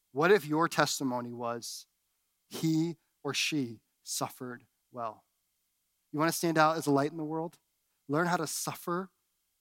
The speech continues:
well. Learn how to get through those, those desolate, dry seasons of wilderness where there's temptation and you're handling, you're dealing with so much onslaught.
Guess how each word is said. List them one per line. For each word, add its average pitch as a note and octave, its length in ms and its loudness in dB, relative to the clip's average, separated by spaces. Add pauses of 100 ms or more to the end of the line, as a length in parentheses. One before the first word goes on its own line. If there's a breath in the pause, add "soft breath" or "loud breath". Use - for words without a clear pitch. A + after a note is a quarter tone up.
(880)
well. A#2 320 -6 (720)
Learn F3+ 180 4
how G#3 100 6
to F#3 80 4
get F3 160 2
through F3 160 -2
those, D3+ 300 -2 (200 soft breath)
those C#3+ 260 -4 (100)
desolate, D#3+ 540 0 (180)
dry D3 320 4
seasons D3 360 -4
of B2 120 -8
wilderness D3 520 0 (200 loud breath)
where C#3+ 80 -8
there's C3 160 -4
temptation D3+ 580 0
and C#3 80 2
you're C3+ 100 0
handling, D3+ 540 0 (180 loud breath)
you're D3+ 100 -4
dealing D#3+ 320 2
with C#3+ 100 -2
so D#3+ 200 -2
much D#3+ 180 0
onslaught. D3 440 2